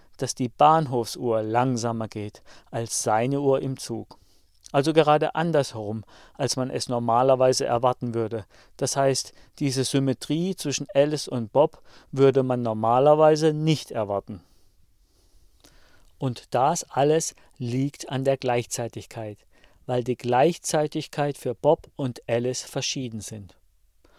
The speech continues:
Und wer hat nun recht? Was ist real?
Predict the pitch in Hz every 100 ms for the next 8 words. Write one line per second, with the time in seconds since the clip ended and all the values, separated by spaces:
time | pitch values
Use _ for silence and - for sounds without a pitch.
0 | _ - 120 101 107 110 127 143 _ _
1 | _ - 143 - - 120 113 104 95 147
2 | - - - _ _ _ _ 120 143 196
3 | - _ _ - 156 - - 131 123 117
4 | 113 143 185